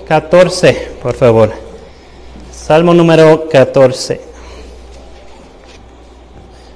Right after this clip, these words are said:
Es otro salmo de David que vamos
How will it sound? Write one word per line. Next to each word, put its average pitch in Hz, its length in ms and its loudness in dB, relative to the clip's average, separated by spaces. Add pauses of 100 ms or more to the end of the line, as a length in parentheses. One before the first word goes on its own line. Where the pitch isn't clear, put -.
(180)
Es - 180 -6
otro 147 640 0
salmo 165 460 0
de 147 120 0
David 143 340 2
que 135 160 -2
vamos 143 560 -2